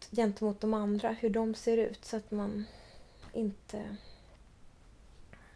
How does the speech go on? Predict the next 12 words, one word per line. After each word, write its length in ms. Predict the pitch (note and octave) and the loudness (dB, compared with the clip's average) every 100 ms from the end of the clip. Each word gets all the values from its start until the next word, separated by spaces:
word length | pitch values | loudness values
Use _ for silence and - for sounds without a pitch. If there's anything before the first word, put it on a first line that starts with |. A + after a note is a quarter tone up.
| - - - - - - - - - - - - - - - - - - - - - | -20 -20 -20 -20 -20 -20 -20 -20 -20 -20 -20 -20 -18 -18 -18 -20 -20 -20 -20 -14 4
Men 140 | A#3+ A#3+ | 4 8
det 160 | G#3+ | 6
är 60 | G3+ | 6
väl 140 | C4+ | 4
så, 260 | D#4 C4 G3+ | 4 6 8
alltså, 260 | A3 - | 8 6
jag 80 | A3 | 6
menar, 240 | A3 G#3+ G#3+ | 6 6 6
och 100 | G#3 | 4
den 420 | G3+ G#3+ G#3 G#3 | 4 4 4 4
musik 880 | G#3 G3+ G#3 G3+ C4+ - - - - - - - - | 4 2 0 0 0 -6 -16 -8 -8 -8 -20 -20 -14
s-, 280 | - - | -10 -10